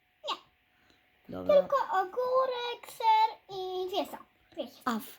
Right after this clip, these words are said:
Speaker 2: af. Jasne. Af, af.
Speaker 1: Jeszcze troszkę do mamy.
Speaker 2: Pokażę wam mój taniec, jak chcecie.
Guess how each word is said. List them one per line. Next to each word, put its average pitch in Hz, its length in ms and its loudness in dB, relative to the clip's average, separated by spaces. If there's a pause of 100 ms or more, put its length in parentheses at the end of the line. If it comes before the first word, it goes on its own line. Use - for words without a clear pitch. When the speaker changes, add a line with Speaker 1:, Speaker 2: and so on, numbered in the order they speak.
(120)
Speaker 2:
af. 370 200 0 (600)
Jasne. - 320 -14 (640)
Af, 202 100 -4 (420)
af. 349 100 -2
Speaker 1:
Jeszcze 554 360 -6 (200)
troszkę 466 640 -12
do 480 60 -14
mamy. 508 300 -6
Speaker 2:
Pokażę 370 440 6
wam 311 220 4
mój 285 300 6
taniec, 190 500 -4
jak 190 140 -10
chcecie. 175 420 -10